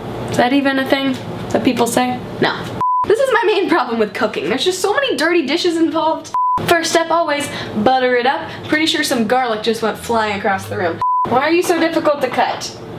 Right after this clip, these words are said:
Probably because I left you out on the counter way too long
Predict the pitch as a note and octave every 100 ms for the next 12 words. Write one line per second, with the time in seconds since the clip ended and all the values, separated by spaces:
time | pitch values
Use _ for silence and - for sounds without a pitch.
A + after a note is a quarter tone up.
0 | - - - - - - C#4+ D4+ D4+ D#4
1 | C#4+ C#4+ B3+ B3 B3+ B3+ C4+ C4 B3+ B3
2 | A#3+ B3 A#3 G#3+ G#3 - - - - A3+
3 | C#4 C4+ C#4 F4 D4 A3+ A3